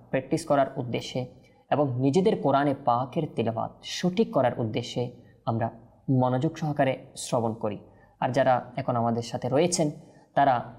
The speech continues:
চেষ্টা যদি আপনার সম্ভব হয়, তো আপনি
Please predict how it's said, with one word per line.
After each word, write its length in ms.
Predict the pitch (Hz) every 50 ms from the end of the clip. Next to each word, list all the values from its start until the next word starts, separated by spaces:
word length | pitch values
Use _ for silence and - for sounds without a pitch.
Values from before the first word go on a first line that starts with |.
| - - - -
চেষ্টা 520 | - 151 147 - - - 151 147 143 143 - - - 160
যদি 260 | 143 147 131 143 139
আপনার 240 | 131 131 - 127 123
সম্ভব 320 | - - 131 127 135 151
হয়, 440 | 147 - - - 131 131 135 135 135 - - - - -
তো 80 | 131 -
আপনি 600 | - 127 - - 123 120 120 113 113 - - -